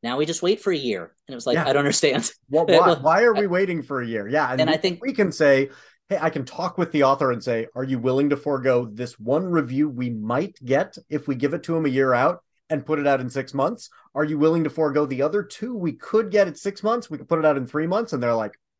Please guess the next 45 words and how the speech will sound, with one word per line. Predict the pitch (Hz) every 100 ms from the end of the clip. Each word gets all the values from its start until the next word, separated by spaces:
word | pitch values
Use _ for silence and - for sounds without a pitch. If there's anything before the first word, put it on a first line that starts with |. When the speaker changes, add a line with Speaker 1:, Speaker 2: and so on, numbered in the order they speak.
| _
Speaker 2:
"Yeah, | 107 120 90 _ -
put | 139
it |
out | 143 135
into | 127
the | 120
world." | 113 123 117 -
Speaker 1:
<laughs> |
Yeah. | 262 - - _
Speaker 2:
The | 139
big | 196
four | - 180
are | 170
like, | 139 123
"Nope, | 143 165
we've | 135
got | 139 131
a |
pattern. | 135 143 160 165
This | 127
is | -
the | 107
way | 117
we | 117
do | 110 156
it. | 190
We're | 120 110
gonna | 117 117
get | 120 135
it |
in | 147
those | 151 147
people's | 156 151 156
hands, | 156 175 202 196
and | 160 127 120 104
we're | 113
gonna | 120
give | 113 120
it | 127
to | 156
'em | 151
a |
year | 110 117 127
in |
advance." | 139 135 151 139 - -